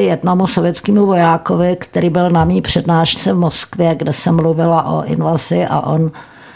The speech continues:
před celým sálem, kde byli studenti a novináři, vstál a říkal: „Já jsem byl jeden z těch vojáků, kteří přijeli jednadvacátého do Prahy a bylo mi dvacet let. Tak jako Janu Palachovi můžete mi dnes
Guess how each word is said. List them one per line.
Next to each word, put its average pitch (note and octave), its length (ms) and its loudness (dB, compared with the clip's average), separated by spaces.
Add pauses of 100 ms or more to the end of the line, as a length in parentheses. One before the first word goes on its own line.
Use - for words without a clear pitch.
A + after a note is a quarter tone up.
(140)
před - 280 -2
celým F#3+ 340 2
sálem, E3 600 2
kde - 160 -2
byli E3 200 2
studenti E3+ 540 0
a E3+ 100 2
novináři, E3 580 2
vstál D#3+ 520 0
a D#3+ 160 0 (760)
říkal: E3+ 440 -2
„Já C#3+ 200 0
jsem F3 260 -2
byl F3 160 2
jeden D#3+ 300 0
z - 120 -8
těch - 200 -2
vojáků, D#3+ 760 -2 (1080)
kteří F3 420 0
přijeli E3+ 380 2
jednadvacátého E3 1000 0
do E3 120 -2
Prahy E3+ 640 0
a D3+ 80 -6
bylo D#3 220 0
mi E3+ 120 2
dvacet D3+ 480 -4
let. D#3 280 -2 (580)
Tak - 340 -4
jako C#3+ 280 -4
Janu E3 300 0
Palachovi D#3+ 640 -2
můžete D#3 520 0
mi F3+ 140 2
dnes F3 420 0